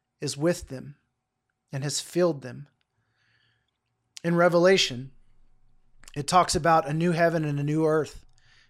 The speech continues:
And it says there's no more need for a light in the sky. There's not gonna be s-, sun or darkness or tears or any of these things. But that the new heaven will meet the new earth. So there will be a bringing together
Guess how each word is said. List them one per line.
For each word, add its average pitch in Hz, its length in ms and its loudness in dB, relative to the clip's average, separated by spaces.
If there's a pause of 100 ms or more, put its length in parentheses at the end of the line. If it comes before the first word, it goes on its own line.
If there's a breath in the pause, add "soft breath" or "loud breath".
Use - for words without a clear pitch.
And 151 80 -8
it - 40 -4
says 175 180 0
there's 160 200 -2
no 185 220 4
more 190 200 2
need 190 320 2
for 165 260 2
a 156 60 2
light 170 280 2
in 160 60 -8
the 156 80 -4
sky. 165 320 -2
There's 143 180 -6
not 156 60 -6
gonna 156 100 -4
be 156 60 -6
s-, - 300 -6
sun 165 460 -2
or 147 80 -6
darkness 156 540 -6 (340 soft breath)
or 143 80 -10
tears 170 340 0
or 147 120 -2
any 196 100 0
of 175 100 -2
these 143 200 -4
things. 135 380 -8 (1040)
But 165 220 -2
that 170 280 2
the 160 80 -2
new 185 200 4
heaven 180 400 2
will 160 120 0
meet 180 320 0
the 160 100 -4
new 165 240 2
earth. 165 360 2
So - 200 -6
there 165 140 0
will 165 100 0
be 156 320 0 (420 soft breath)
a 156 80 -4
bringing 180 540 2
together 156 800 0